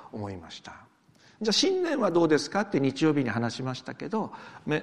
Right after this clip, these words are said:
こちら側にある大きい公園をずっとな-、何回もこう歩いたんですね。そして何のわけもなく、まあ、天気も良かったんですが、今年はいい年になると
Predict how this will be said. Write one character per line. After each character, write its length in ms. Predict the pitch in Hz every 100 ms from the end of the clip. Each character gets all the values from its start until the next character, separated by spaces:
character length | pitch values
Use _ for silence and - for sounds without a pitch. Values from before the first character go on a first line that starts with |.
| -
こ 100 | 139
ち 100 | 147
ら 140 | 139
側 180 | 135 135
に 140 | 135 131
あ 100 | 127
る 260 | 123 127 -
大 100 | 117
き 180 | 151
い 40 | 135
公 240 | - 123
園 160 | 117 107
を 60 |
ず 280 | 104 135 156 -
っ 40 |
と 240 | 123 113 - - - -
な-、 160 | 117 117
何 160 | 127 127
回 120 | 113
も 60 | 104
こ 120 | 95
う 40 | 107
歩 60 |
い 100 | 135
た 120 | -
ん 100 | 92
で 100 | 85
す 180 | - -
ね。 120 | 147 247 294 - _ _ _ _
そ 120 | 175
し 160 | 165 -
て 260 | 143 127
何 240 | - 220 269
の 120 | 151
わ 120 | 120
け 100 | 123
も 160 | 120 110
な 160 | 95
く、 300 | - 101 - -
ま 100 | 117
あ、 20 |
天 180 | - 190
気 80 | 185
も 100 | 143
良 80 | 135
か 120 | 185
っ 20 |
た 160 | - 160
ん 100 | 147
で 80 | 131
す 140 | -
が、 160 | 160 -
今 100 | -
年 220 | 165 160
は 80 | 135
い 220 | 113 202
い 60 | 277
年 260 | 214 -
に 80 | 139
な 120 | 107 85
る 60 |
と 120 | -